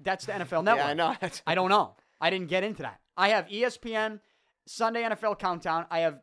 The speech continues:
Speaker 1: the N F L Today on C B S. I even did N B C Football Night in America, even though I don't know that we'll get their picks because I don't know if they have a show
Speaker 2: Yeah.
Speaker 1: 'cause the game's not on N B C. And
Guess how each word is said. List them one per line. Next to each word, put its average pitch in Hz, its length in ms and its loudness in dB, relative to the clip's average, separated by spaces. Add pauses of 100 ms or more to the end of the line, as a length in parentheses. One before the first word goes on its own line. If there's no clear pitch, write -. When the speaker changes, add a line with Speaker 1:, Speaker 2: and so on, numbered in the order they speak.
Speaker 1:
the 170 140 -8
N 196 80 -2
F 226 140 -4
L 220 140 2
Today 190 260 -2
on 175 100 -4
C 190 200 -12
B 156 160 -8
S. 143 220 -6 (280)
I 175 140 -2
even 262 360 -4
did 220 220 2
N 214 160 -4
B 233 120 -8
C 220 200 -12
Football 214 400 -2
Night 190 160 0
in 185 80 -10
America, 185 380 -2
even 196 260 -8
though 185 180 2
I 180 80 2
don't 220 300 -2
know 226 160 2
that 190 100 -4
we'll 180 160 0
get 190 200 -4
their 170 100 -2
picks 196 340 -8
because 143 220 -14
I 156 60 -4
don't 196 220 -4
know 190 120 -2
if 170 80 -4
they 185 100 -4
have 151 80 -2
a 127 60 -10
show 135 480 -2 (240)
Speaker 2:
Yeah. 127 180 -2
Speaker 1:
'cause 165 100 -4
the 143 60 -14
game's 185 220 -4
not 170 100 -4
on 160 80 -2
N 165 80 -2
B 151 100 -8
C. 147 380 -4 (560)
And 185 640 0